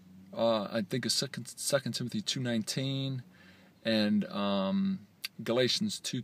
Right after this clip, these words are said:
twenty, and, uh, a very powerful verse, uh, I think it's First Corinthians eight three.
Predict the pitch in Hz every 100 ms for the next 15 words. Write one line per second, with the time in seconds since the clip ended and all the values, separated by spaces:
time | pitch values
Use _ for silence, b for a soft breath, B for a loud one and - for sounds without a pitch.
0 | - - - 127 131 131 127 - b b
1 | b b b b b - 113 110 107 98
2 | 110 104 101 98 101 131 127 - - -
3 | 131 131 - 110 110 98 - 110 104 -
4 | 92 - 110 - 127 123 - 113 110 -
5 | - 120 113 - - b b b b b
6 | _ - - 113 113 123 127 107 98